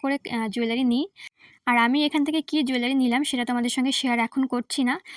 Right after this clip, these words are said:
খুব তাড়াতাড়ি আর একটা শপিং ব্লগ দেবো, সেখানে আমি তোমাদের সঙ্গে শেয়ার করব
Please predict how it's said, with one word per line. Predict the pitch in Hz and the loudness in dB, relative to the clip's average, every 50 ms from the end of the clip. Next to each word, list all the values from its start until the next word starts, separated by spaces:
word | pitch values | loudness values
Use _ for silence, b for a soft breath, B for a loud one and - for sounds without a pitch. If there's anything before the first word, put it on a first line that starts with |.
| B B _ - | B B _ -6
খুব | 311 - | -4 0
তাড়াতাড়ি | - 277 233 240 - 262 269 | 2 2 2 4 2 2 2
আর | 254 233 220 | 4 2 2
একটা | 220 - - 262 | 0 -2 -2 -2
শপিং | - 247 233 - 240 247 240 | 0 -2 -2 0 0 0 0
ব্লগ | 240 233 220 | 0 0 -2
দেবো, | 208 214 226 233 294 | -2 -2 -2 -2 -2
সেখানে | - - 247 - 254 233 233 | -2 -4 -4 -2 -2 -2 -2
আমি | 226 226 | -2 -2
তোমাদের | 226 220 214 220 | -4 -4 -4 -4
সঙ্গে | - - 240 254 269 | -4 -2 -2 -2 -2
শেয়ার | - - 247 208 214 | -2 -2 -2 -4 -4
করব | 208 - 220 208 190 208 220 | -4 -6 -6 -6 -6 -8 -10